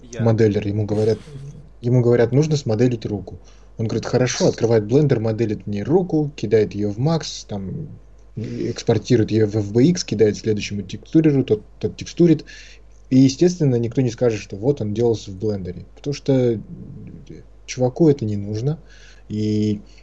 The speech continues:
Speaker 2: во-первых, это там бесплатный софт, который нигде не упоминается. Об этом некоторые боятся даже упоминать, потому что считают, что сделав с помощью open-source софта какой-то продукт, ты получаешь open-source продукт. То есть ты обязан выложить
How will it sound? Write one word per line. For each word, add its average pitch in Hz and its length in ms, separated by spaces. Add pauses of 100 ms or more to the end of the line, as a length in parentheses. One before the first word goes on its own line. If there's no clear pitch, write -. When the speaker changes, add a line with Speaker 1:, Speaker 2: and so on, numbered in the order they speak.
(220)
Speaker 2:
во-первых, 113 340
это - 160
там 104 220
бесплатный 104 880 (100)
софт, - 460
который 107 340
нигде 104 220
не 104 100
упоминается. 143 760 (760)
Об 120 160
этом 113 360 (200)
некоторые 120 360
боятся 107 380
даже 117 180
упоминать, 123 380
потому - 180
что - 160
считают, 110 440
что 107 280
сделав 104 440 (140)
с - 80
помощью 104 460
open-source 101 560
софта 104 560 (180)
какой-то - 320
продукт, 113 380
ты - 60
получаешь 113 440
open-source 107 540
продукт. 98 440
То - 100
есть 87 120
ты 101 120
обязан 110 400
выложить 95 480